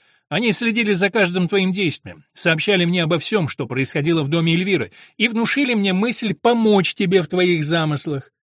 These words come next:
Их вести были единственным моим утешением. Хотя ты избегал меня, я знала все, что ты делал. Да, благодаря этому бесценному дару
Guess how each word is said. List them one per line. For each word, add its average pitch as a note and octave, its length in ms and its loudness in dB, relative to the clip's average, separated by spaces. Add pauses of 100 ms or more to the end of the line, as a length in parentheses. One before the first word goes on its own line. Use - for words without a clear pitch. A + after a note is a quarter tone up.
(100)
Их F3+ 220 4
вести F#3+ 460 2
были E3+ 220 2
единственным F3+ 800 0
моим F3 260 2
утешением. D3+ 600 -4 (580)
Хотя D#3 300 -4
ты E3 180 0
избегал D#3 460 0
меня, A2+ 220 -6
я B2 160 -2
знала D#3+ 300 -2
все, - 280 -2
что - 220 -6
ты D#3+ 80 -2
делал. A2 400 -10 (340)
Да, F3 380 2
благодаря D3+ 500 -2
этому D#3+ 240 0
бесценному E3+ 540 0
дару F#3 340 2